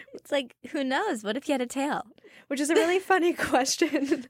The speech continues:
Speaker 2: to just picture being brought up, like, in a meeting.
Speaker 1: Yeah.
Speaker 2: Like, okay, so we're gonna, uh, we're gonna erect this statue, but, like, we're, we're not sure what his backside looks like. We're gonna have to figure that out.
Speaker 1: Yeah.
Speaker 2: Was there anything that you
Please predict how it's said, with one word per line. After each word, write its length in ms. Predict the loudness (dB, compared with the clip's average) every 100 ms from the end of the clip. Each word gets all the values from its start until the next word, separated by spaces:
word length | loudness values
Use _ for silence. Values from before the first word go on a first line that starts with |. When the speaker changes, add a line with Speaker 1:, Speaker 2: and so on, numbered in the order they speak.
| -16 -18 -14 -2
Speaker 2:
to 360 | 2 2 2
just 200 | 0 -2 -4 -10 -12 _
picture 360 | -10 -4 -2 0
being 200 | -2 -2
brought 200 | -2 -2
up, 160 | -4 -4
like, 220 | -6 -6
in 280 | -4 -4 -4
a 80 | -6
meeting. 480 | -6 -4 -4 -6 -8 -12 -20 -20 _
Speaker 1:
Yeah. 180 | -6 -2
Speaker 2:
Like, 120 | 0 0
okay, 180 | 0
so 140 | 0 0
we're 100 | 0
gonna, 160 | 2
uh, 160 | 2 0
we're 140 | 0 -2
gonna 180 | -2 -2
erect 300 | -4 -4 -4
this 140 | -4
statue, 560 | -4 -6 -6 -8 -8 -10 -14 -20 -20 -4
but, 100 | 0
like, 200 | 0 0
we're, 160 | -2 -2
we're 160 | 0 -2
not 420 | 2 2 2 -2
sure 640 | -8 -6 -2 -2 -2 -4 -6
what 400 | -2 0 0 -2 _
his 340 | -4 -2 -2 -2
backside 560 | -4 -4 -4 -4 -4
looks 200 | -6 -4
like. 220 | -2 -2 -4
We're 80 |
gonna 220 | -6 -6 -6
have 180 | -6
to 80 | -6
figure 300 | -10 -10 -8
that 160 | -8 -6
out. 220 | -8 -10 _
Speaker 1:
Yeah. 240 | -10 -10 -12 _ _ _ -20 -20 -4 0
Speaker 2:
Was 100 | 2
there 180 | 0 0
anything 540 | -2 -2 0 -2 2
that 420 | 4 4 4 2
you 520 | 0 0 0 0 -4